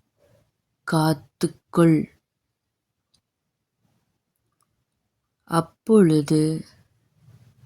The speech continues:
பிழைப்பாய். மூன்று. அவைகளை உன் விரல்களில் கட்டி, அவைகளை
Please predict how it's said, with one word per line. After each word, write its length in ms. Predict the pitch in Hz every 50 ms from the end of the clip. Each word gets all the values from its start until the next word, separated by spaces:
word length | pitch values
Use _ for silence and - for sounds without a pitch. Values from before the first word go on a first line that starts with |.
| - - - - - _ - - _ - - - - - - -
பிழைப்பாய். 920 | 175 170 165 170 170 170 147 - - - 156 156 151 151 151 - - - - - - - - - - - - - - - - - - - - - - - - - - - - - - - - - - - - - - - - - - - - - -
மூன்று. 720 | 165 170 170 170 175 175 175 165 - - - - - - - - - - - - - - - - - - - - -
அவைகளை 1000 | 156 156 160 156 165 185 196 196 180 - 165 156 151 147 147 147 156 165 175 170 - - - - _ - - - - - - - -
உன் 580 | - 165 170 170 165 160 156 160 175 196 202 - - - - _ _ _ _ _ _ _ _ - 165
விரல்களில் 1040 | 170 175 170 170 190 202 214 208 175 175 160 151 147 151 151 156 165 175 175 - _ _ _
கட்டி, 960 | _ - - 156 147 143 - _ _ _ - 190 196 185 156 143 151 - _ _ _ _ _ _ _ _ _ _ _ _ _ _ _ _ _ _
அவைகளை 1080 | _ - 156 151 151 151 170 180 185 175 170 165 156 151 151 147 151 160 170 170 -